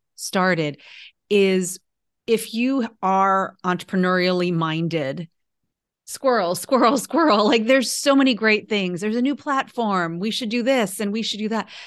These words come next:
How do you stay focused and focus on experiment, experimentation that makes sense, that is thoughtful, and that es-, that essentially gets you to the goal that you're trying to reach?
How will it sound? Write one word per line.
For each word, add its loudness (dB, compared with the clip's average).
How -2
do 0
you -2
stay -2
focused -6
and -4
focus -2
on 0
experiment, -4
experimentation -2
that -4
makes 0
sense, -4
that -2
is -4
thoughtful, -2
and -4
that 0
es-, -2
that -4
essentially 0
gets 0
you -4
to 0
the -2
goal 0
that -2
you're -4
trying -10
to -10
reach? -14